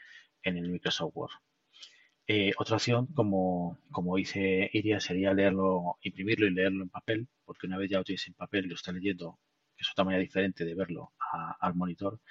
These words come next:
pues puedes encontrar bastantes, eh, bastantes errores, puedes afinar un poquito más la, la corrección. Incluso a través de lectores, de gente que conozcamos, pues que nos puedan hacer la, el favor o, o, o profesionales de,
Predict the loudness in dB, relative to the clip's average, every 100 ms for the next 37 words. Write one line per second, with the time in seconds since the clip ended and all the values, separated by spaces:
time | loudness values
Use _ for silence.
0 | -14 -14 -16 _ -12 -2 -2 -2 -4 -4
1 | -4 -6 -10 -8 -6 -6 -8 -10 -16 -12
2 | -12 -10 -10 -6 0 0 0 -2 -2 -2
3 | -4 _ _ _ _ _ -2 0 0 0
4 | 0 -2 -2 0 -2 -2 -2 0 -2 -4
5 | -4 -4 -6 -8 -10 -12 -14 _ -18 -14
6 | -10 -8 -6 -2 2 2 2 2 4 6
7 | 6 6 4 4 2 -8 -6 -2 0 0
8 | 0 2 0 0 -2 -4 -8 -10 -6 -2
9 | -2 -2 -6 -4 -2 -2 -2 -2 -2 -4
10 | -10 -12 -10 -8 -6 -2 0 0 0 -6
11 | _ _ -2 -2 -2 -6 -4 -2 -2 -2
12 | -2 0 0 0 0 -2 -4 -8